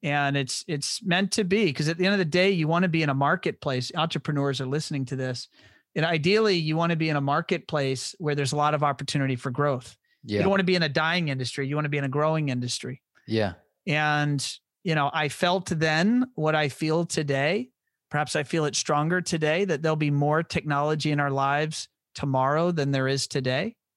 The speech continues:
Speaker 1: And I felt that twenty years ago. There'll be more technology in our homes and in our offices tomorrow than there is today.
Speaker 2: Yeah.
Speaker 1: So when you, s-,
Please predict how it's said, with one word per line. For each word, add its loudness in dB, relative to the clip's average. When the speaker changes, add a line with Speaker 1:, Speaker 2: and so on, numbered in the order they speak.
Speaker 1:
And -2
I 0
felt 0
that 0
twenty 0
years 0
ago. -2
There'll 2
be 2
more 2
technology 0
in 0
our 0
homes 0
and 0
in 0
our -2
offices -2
tomorrow 0
than -2
there -2
is -4
today. -4
Speaker 2:
Yeah. 2
Speaker 1:
So 2
when 4
you, 4
s-, 0